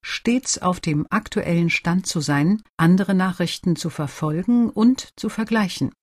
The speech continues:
Zusätzlich müssen Nachrichtenredakteure darauf achten, dass ihre Beiträge keine persönliche Meinung und keine Falschmeldungen enthalten, denn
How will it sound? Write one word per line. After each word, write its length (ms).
Zusätzlich 800
müssen 260
Nachrichtenredakteure 1200
darauf 300
achten, 480
dass 300
ihre 300
Beiträge 560
keine 380
persönliche 720
Meinung 540
und 140
keine 260
Falschmeldungen 800
enthalten, 560
denn 340